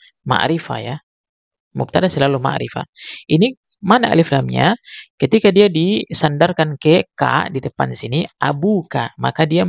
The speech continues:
sudah menjadi ma'rifah. Kalau dia, dia disandarkan kepada kata yang lain,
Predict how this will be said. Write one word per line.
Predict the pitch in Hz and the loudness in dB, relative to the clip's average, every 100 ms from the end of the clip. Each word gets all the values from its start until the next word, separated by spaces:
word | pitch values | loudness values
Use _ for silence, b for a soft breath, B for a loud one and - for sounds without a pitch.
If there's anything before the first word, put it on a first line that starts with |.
| 185 | -4
sudah | - 156 165 | -6 0 2
menjadi | 147 143 139 | 4 4 4
ma'rifah. | 160 - 127 - 120 - _ - | 2 0 -6 -8 -14 -16 _ -4
Kalau | 135 131 | 0 2
dia, | 160 180 B B B - | 2 0 B B B 2
dia | 143 175 | 4 6
disandarkan | 143 147 131 135 139 139 135 - | 4 0 -2 -2 -2 -4 -6 -8
kepada | - 120 135 220 - b b - | -4 0 2 0 -4 b b -4
kata | 139 135 | -2 0
yang | 131 120 | -2 -2
lain, | 117 131 196 214 | -2 2 2 0